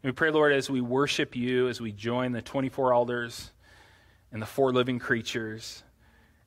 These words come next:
and the myriads and myriads of angels, and indeed at some point all of creation, we pray, Lord, as we worship you now, that it would be just a beautiful sound in your ears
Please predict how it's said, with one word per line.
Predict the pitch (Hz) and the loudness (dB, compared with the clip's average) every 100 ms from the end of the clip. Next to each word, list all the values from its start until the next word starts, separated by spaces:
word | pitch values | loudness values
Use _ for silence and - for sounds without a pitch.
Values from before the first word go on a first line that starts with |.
| - | -6
and | 113 | -4
the | 117 | -2
myriads | 123 127 131 131 123 127 | 0 4 4 4 2 0
and | 123 113 | -6 -4
myriads | 120 117 117 113 113 | -2 -2 -2 -4 -6
of | 110 - | -10 -12
angels, | 113 110 110 110 104 107 101 - - | -10 -8 -8 -6 -6 -6 -8 -12 -12
and | 113 113 | -8 -6
indeed | 110 113 113 | -4 -4 -4
at | 110 | -4
some | - 117 | -2 -2
point | 110 120 110 | -2 -2 -2
all | 117 117 123 | 4 4 4
of | - | 0
creation, | - 117 104 87 - 95 92 - _ _ _ _ _ _ _ _ _ 117 | -4 -4 -4 -8 -10 -10 -12 -16 _ _ _ _ _ _ _ _ _ -14
we | |
pray, | - 127 | -2 2
Lord, | 123 120 | 4 2
as | 113 | 0
we | 117 | -4
worship | 110 120 127 - 131 120 | -4 -4 -4 -4 -6 -6
you | |
now, | 110 98 98 92 87 - 117 | -6 -4 -4 -6 -8 -14 -10
that | 107 | -8
it | 110 | -8
would | 104 | -10
be | 101 104 101 95 87 - _ _ _ _ _ - _ | -10 -8 -8 -10 -14 -20 _ _ _ _ _ -20 _
just | - - | -12 -8
a | |
beautiful | 110 104 107 127 131 - 127 117 117 110 110 _ _ _ _ _ | -8 -8 -4 -2 -2 -4 -4 -2 -2 -6 -12 _ _ _ _ _
sound | - - 120 113 120 120 | -8 -4 -4 -2 -2 -4
in | 113 | -6
your | 110 110 | -6 -8
ears | 101 92 87 85 - | -12 -14 -16 -16 -20